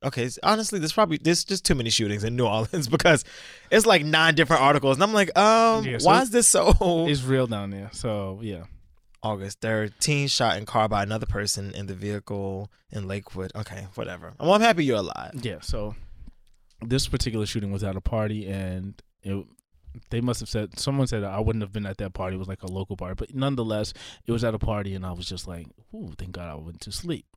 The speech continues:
Speaker 1: Yeah.
Speaker 2: 'Cause I'm a little bit too old. And, oh, back to that party. That's, this is what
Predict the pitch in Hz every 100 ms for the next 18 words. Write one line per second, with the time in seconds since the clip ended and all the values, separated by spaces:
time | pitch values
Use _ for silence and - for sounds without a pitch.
0 | - 113 98 95 107 _ _ _ _ _
1 | _ _ _ - 123 113 107 104 101 120
2 | - 92 85 - _ _ 165 165 147 156
3 | 147 147 226 - 170 139 127 117 107 110
4 | - - _ _ _ 127 175 - 156 135
5 | 127